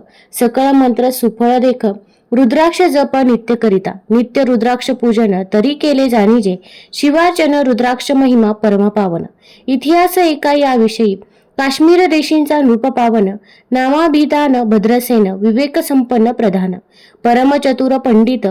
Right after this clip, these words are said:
प्रजा दायात भुसूर, धन्य म्हणती तोची राजेश्वर, लाचन घेय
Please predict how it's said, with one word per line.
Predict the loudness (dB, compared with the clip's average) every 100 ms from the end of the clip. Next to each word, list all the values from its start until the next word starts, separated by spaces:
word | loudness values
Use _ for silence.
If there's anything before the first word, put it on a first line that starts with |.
| -8 _ _ _
प्रजा | 0 2 2 2
दायात | 2 0 0 0 0
भुसूर, | 0 -2 -2 0 -2 -2
धन्य | 0 4 4
म्हणती | 4 2 0 -4
तोची | -2 -2 0 -2
राजेश्वर, | 0 0 -2 -2 -2 -2 -6 -20 -16 -4
लाचन | 0 0 2 2 2
घेय | 0 0 0 0